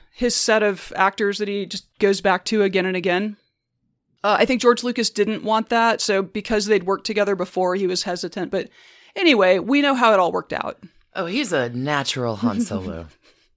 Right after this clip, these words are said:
Speaker 1: It all worked out well. Okay. Somewhat problematically, Harrison, still married to his first wife,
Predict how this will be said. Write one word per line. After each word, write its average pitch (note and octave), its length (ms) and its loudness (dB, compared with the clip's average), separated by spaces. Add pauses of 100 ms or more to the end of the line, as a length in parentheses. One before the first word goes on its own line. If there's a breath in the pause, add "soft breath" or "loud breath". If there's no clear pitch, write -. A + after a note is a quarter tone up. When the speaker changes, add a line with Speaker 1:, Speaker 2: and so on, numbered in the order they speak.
Speaker 1:
It - 160 -8
all A#3 240 -2
worked A3 240 -2
out F3+ 240 -6
well. - 480 -10 (460 loud breath)
Okay. A#3 280 2 (1200)
Somewhat C4+ 380 2
problematically, A3 920 4 (680)
Harrison, G3+ 760 0
still G3+ 520 0
married G#3 360 4
to G3+ 80 0
his F3+ 100 0
first - 300 -8
wife, A3+ 360 0